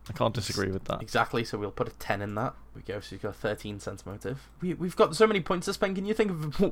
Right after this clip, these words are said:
Speaker 2: <laughs> what else a vampire detective would need?
Speaker 1: Maybe disguise?
Speaker 2: Oh, yeah, he'd definitely need disguise. How many points do you reckon? Another ten?
Speaker 1: Ten. He's
Speaker 2: He'd have
Speaker 1: gotta
Speaker 2: to
Speaker 1: blend in.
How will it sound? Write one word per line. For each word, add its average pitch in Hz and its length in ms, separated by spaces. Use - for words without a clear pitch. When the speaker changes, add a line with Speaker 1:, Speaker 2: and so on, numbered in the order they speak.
Speaker 2:
<laughs> 202 140
what 160 160
else - 500
a 139 440
vampire 143 600
detective 127 680
would 123 200
need? 113 440
Speaker 1:
Maybe 110 240
disguise? 110 1040
Speaker 2:
Oh, - 260
yeah, 127 160
he'd 123 200
definitely 107 360
need 101 180
disguise. 98 380
How 127 80
many 123 180
points 113 340
do - 100
you 110 40
reckon? 120 300
Another 113 280
ten? - 320
Speaker 1:
Ten. - 80
He's 113 140
Speaker 2:
He'd - 40
have 139 100
Speaker 1:
gotta 156 60
Speaker 2:
to 147 60
Speaker 1:
blend 101 300
in. 143 320